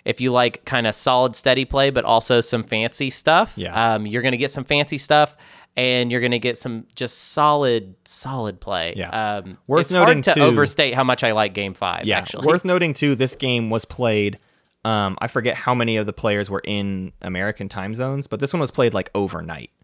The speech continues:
Speaker 2: Like, this game
Speaker 1: Oh, right,
Speaker 2: started
Speaker 1: yes.
Speaker 2: at eight P M and went until about, I wanna say, four A M or so.
Speaker 1: Yeah.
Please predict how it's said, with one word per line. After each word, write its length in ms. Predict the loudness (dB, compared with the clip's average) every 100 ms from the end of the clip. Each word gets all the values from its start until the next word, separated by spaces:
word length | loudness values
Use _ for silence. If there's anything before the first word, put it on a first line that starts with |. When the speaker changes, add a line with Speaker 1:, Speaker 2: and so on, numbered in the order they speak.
| _ _ _ _
Speaker 2:
Like, 140 | -2
this 140 | 0 2
game 160 | 2 2
Speaker 1:
Oh, 120 | 4
right, 40 |
Speaker 2:
started 360 | 6 6 6 4
Speaker 1:
yes. 160 | 2 2
Speaker 2:
at 20 |
eight 200 | 0 0
P 260 | -4 -2 0
M 240 | -2 -4 -4
and 160 | -4
went 180 | -2 -4
until 320 | -6 -6 -6
about, 400 | -4 -2 -2 -2 -4
I 80 | -6
wanna 200 | -6 -6
say, 200 | -8 -10
four 640 | -12 -14 -8 -4 -2 -2
A 240 | -4 -4
M 340 | -4 -4 -6 -8
or 160 | -8 -8
so. 360 | -6 -4 -4
Speaker 1:
Yeah. 160 | -4 -6